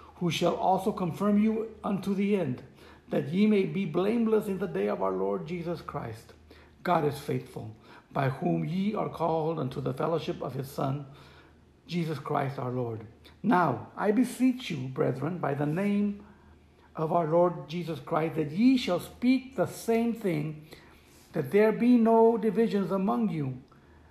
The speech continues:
but that ye be perfectly joined together in the same mind and in the same judgment. For it hath been declared unto me of you,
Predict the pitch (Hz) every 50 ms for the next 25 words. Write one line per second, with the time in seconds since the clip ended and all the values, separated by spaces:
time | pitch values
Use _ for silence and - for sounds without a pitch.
0 | _ _ - - - - - 185 151 139 156 208 233 240 185 208 214 180 170 185
1 | 180 170 156 139 - - - - - 214 208 214 247 226 233 226 226 185 160 190
2 | 196 202 202 202 208 202 160 170 170 160 147 156 147 - - 190 170 151 143 151
3 | 135 - - 196 214 220 202 180 165 156 156 156 160 165 160 - - - - -
4 | - - - - - - - 170 170 151 147 143 127 - - 160 156 156 160 147
5 | 131 156 185 185 180 - 139 131 117 110 - - - - - - - - _ -
6 | - 151 143 160 190 147 160 208 220 220 220 196 269 277 262 285 - - 214 262
7 | 277 269 262 254 226 - - 160 156 156 151 151 143 127 127 135 139 175 214